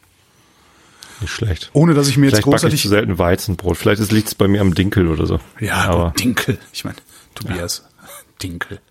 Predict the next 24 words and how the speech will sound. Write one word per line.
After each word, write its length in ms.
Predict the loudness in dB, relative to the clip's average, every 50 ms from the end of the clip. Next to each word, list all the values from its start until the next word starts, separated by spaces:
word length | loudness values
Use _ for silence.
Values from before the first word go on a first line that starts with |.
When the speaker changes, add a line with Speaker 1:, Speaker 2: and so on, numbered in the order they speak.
| _ _ _ _ _ _ _ _ _ _ _
Speaker 2:
<laughs> 100 | 0 2 2 2 2 0 -2 -6 -6 -10 -14 -18 -10 -8 -8 -8 -6 -10 -12 -12 _ -6
Nachtrag, 640 | 0 2 2 2 2 0 0 0 0 0 -2 -6 -6
Schattenredaktion, 1040 | -4 -2 -2 0 0 0 0 2 2 2 2 0 0 0 2 2 4 2 2 0 0
die, 200 | 0 2 2 2
äh, 180 | 2 0 -2 -2
Hamburger 500 | -2 0 0 2 2 2 2 2 2 2
Weinschattenredaktion 1120 | 2 2 2 2 0 0 -2 -4 -2 -2 -2 0 0 -2 -2 -4 -4 -4 -2 0 0 0 0
meldet, 380 | 0 0 0 -2 -2 -4 -6 -12 _ _ _ _ _ _ _ _ _ _ _ _ _ _ _ _ _ -8 -2
wenn 160 | 0 2 4
man 300 | 4 4 4 4 2 2
Valpolicella 840 | 0 0 0 0 0 0 0 0 0 0 0 2 2 2 2 0 -2 -4 -10 -20 -20 -20 -20 -20 -20 -10 -8
auf 160 | -8 -4 -2
den 160 | -2 -2 -2
Trester 480 | -2 -2 -2 0 0 0 2 0 0 0
des 160 | 0 -2 -2
vorher 300 | 0 0 2 2 2 2
vergorenen 560 | 0 -2 -2 0 2 2 2 4 2 2 2
Amarone 520 | 2 2 2 2 4 4 4 4 4 4
schüttet, 420 | 2 0 -2 -2 -2 -4 -6 -8 -10 _ _
gärt 300 | -2 -2 0 0 0 0
der 160 | 0 2 2
Valpolicella 720 | 2 2 2 2 2 2 2 2 0 0 0 0 2 2 2
nochmal 320 | 2 2 0 0 0 2
nach. 400 | 2 2 2 0 -2 -4 -8 -12